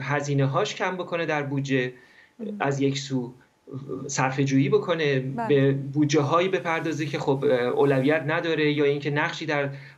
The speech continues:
Speaker 1: ام، تولید ندارند و اونها رو کاهش بده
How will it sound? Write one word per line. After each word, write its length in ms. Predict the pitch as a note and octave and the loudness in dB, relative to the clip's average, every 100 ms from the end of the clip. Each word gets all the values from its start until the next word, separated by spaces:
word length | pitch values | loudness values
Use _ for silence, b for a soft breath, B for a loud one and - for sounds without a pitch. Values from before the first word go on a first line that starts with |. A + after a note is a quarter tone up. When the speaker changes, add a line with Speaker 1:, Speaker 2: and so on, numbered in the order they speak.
| - | -6
Speaker 1:
ام، 380 | C3+ C3 C3 B2 B2+ - - - - - | -2 0 -2 -6 -8 -8 -6 -6 -8 -12
تولید 440 | - D#3 D3 F#3 F3 | 0 4 4 2 0
ندارند 560 | E3 D#3 D3+ C#3+ C#3+ | 0 0 2 0 0
و 100 | C3+ | 0
اونها 420 | C#3 C#3 C#3+ C#3 F3 | 0 0 0 2 2
رو 80 | |
کاهش 340 | F#3+ G3 F#3 F#3+ | 0 0 -2 0
بده 340 | F#3+ F#3+ F#3+ | 2 4 2